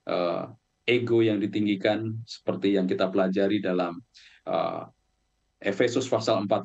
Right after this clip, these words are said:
ini, bahwa di dalam kehidupan kita yang sudah diperbaharui, manusia lama, pakaian lama yang sudah ditinggalkan. Sehingga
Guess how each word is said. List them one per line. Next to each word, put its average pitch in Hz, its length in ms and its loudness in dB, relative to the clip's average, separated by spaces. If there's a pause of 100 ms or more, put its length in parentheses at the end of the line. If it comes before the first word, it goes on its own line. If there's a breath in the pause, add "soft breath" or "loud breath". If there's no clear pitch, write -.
ini, 90 260 -2 (320)
bahwa 113 640 2
di 110 140 -2
dalam 98 260 2
kehidupan 101 480 -2
kita 190 320 2
yang 110 160 2
sudah 113 320 0
diperbaharui, 110 880 0 (480)
manusia 117 560 2
lama, 170 320 2
pakaian 117 380 0
lama 147 340 0
yang 117 140 -6
sudah 110 260 -4
ditinggalkan. 113 800 0 (640)
Sehingga 110 720 0